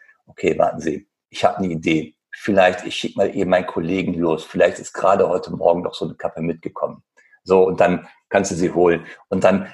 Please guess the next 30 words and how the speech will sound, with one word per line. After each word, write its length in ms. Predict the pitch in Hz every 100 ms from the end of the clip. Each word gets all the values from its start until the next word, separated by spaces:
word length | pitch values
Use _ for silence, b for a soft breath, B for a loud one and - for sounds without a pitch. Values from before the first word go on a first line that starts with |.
| -
Blinzelrate 640 | 110 117 120 107 107 107 95
zum 160 | 101
Beispiel 280 | 95 95 -
ist 140 | -
so 80 | -
ein 60 | 95
kleines, 540 | - 98 113 107 - - _
ist 100 | - -
die 60 |
kleinste 320 | - 101 107
Form 180 | - -
von 140 | - -
Stressabbau, 580 | - - - - 110
die 120 | 110 110
wir 160 | 104
haben, 420 | 104 113 170 233 _ _ _
ne? 280 | 101 127 - _ _ _
Da 80 | -
kannst 240 | 107 101
du 40 |
immer 240 | - 165 143
gut 200 | 131 127
drauf 220 | 123 -
achten. 440 | 120 131 117 120 B B
Und 260 | - 104 98
wenn 140 | 113
du 100 | 110
das 460 | 107 117 - - - 113
gut 240 | 113 135
beobachtest, 720 | - 175 131 110 104 - 110